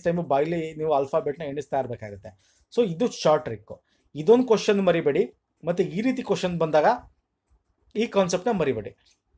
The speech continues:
ಲಾಸ್ಟ್ ಎರಡು ಅಕ್ಷರ ಇಲ್ಲ ಅಂದ ತಕ್ಷಣ ಅದನ್ನ ಬಿಟ್ಬಿಡಿ. ಈ ರೀತಿನೇ ಹೋಗ್ಬೇಕು, ಈ ಡೈರೆಕ್ಷನಲ್ಲಿ ಹೋಗ್ಬೇಕು, ಮೊದಲನೇ ಅಕ್ಷರದಿಂದ ಹೋಗ್ಬೇಕು, ಲಾಸ್ಟ್ ಅಕ್ಷರದಿಂದ ಹಿಂಗ್ ಬರಕ್ ಹೋಗ್ಬಾರ್ದು, ಅವಾಗ ತಪ್ಪಾಗುತ್ತೆ. So ಇದು ಎರಡು ಮುಖ್ಯವಾಗಿರ್ತಕ್ಕಂಥ ಆಲ್ಫಾಬೆಟ್ ಸೀರೀಸು.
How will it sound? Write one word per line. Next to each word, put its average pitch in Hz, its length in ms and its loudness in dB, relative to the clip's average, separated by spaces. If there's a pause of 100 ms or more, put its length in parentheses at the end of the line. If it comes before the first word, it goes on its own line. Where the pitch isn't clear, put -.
(260)
ಲಾಸ್ಟ್ 190 280 2
ಎರಡು 190 180 6
ಅಕ್ಷರ 175 220 2
ಇಲ್ಲ 196 140 6
ಅಂದ 185 180 6
ತಕ್ಷಣ 180 240 0
ಅದನ್ನ 170 200 0
ಬಿಟ್ಬಿಡಿ. 143 300 -6
ಈ 147 240 -4
ರೀತಿನೇ 214 300 -2
ಹೋಗ್ಬೇಕು, 139 300 0
ಈ 160 160 -4
ಡೈರೆಕ್ಷನಲ್ಲಿ 180 520 -2
ಹೋಗ್ಬೇಕು, 120 380 -6 (360)
ಮೊದಲನೇ 180 280 2
ಅಕ್ಷರದಿಂದ 180 500 0
ಹೋಗ್ಬೇಕು, 127 480 -2 (340)
ಲಾಸ್ಟ್ 180 280 2
ಅಕ್ಷರದಿಂದ 196 440 0
ಹಿಂಗ್ 190 280 0
ಬರಕ್ 175 200 4
ಹೋಗ್ಬಾರ್ದು, 113 400 -4 (440)
ಅವಾಗ 175 200 6
ತಪ್ಪಾಗುತ್ತೆ. 143 560 0 (1120)
So 247 120 0
ಇದು 214 140 -2
ಎರಡು 190 280 6
ಮುಖ್ಯವಾಗಿರ್ತಕ್ಕಂಥ 202 920 2
ಆಲ್ಫಾಬೆಟ್ 175 440 4
ಸೀರೀಸು. 160 560 -6